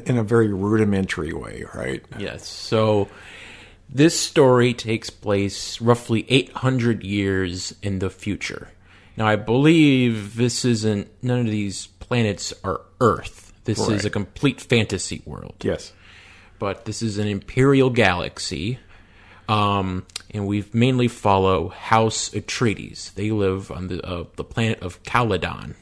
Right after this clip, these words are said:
Speaker 2: and this planet is mostly water.
Speaker 1: Mm-hmm.
Speaker 2: And Leto Atreides is the leader of the house. He has a son named Paul, and not a wife, but a concubine named Jessica, is a Bene Gesserit.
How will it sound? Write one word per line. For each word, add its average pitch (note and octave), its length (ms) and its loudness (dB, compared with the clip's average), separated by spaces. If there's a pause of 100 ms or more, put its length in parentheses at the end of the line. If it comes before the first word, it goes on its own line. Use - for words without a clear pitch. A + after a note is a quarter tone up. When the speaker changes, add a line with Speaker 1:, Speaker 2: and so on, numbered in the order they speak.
Speaker 2:
and F2 180 -8
this F2+ 260 -8
planet G2 480 -8
is F#2+ 220 -8
mostly G#2 560 -4
water. G2 640 0 (200)
Speaker 1:
Mm-hmm. G#2 340 -2 (420)
Speaker 2:
And G2 480 -2
Leto B2 320 4
Atreides A#2 760 0
is G2 140 -6
the F#2+ 140 -6 (100)
leader G#2 340 0
of G2 120 -2
the F#2 80 -6
house. G#2 460 0
He F2 140 -6
has F#2 260 -2
a F#2 60 -8
son A#2 440 0
named F2+ 240 -4
Paul, A#2+ 580 4 (480)
and G#2+ 360 -2
not B2+ 200 6
a E3 80 8
wife, C#3 600 6
but F2 160 -4
a F#2 80 -4
concubine G2 1040 -2
named F#2 280 -6
Jessica, - 580 -2 (220)
is G#2 160 -6
a G2+ 40 -2
Bene A#2+ 300 2
Gesserit. G2 640 0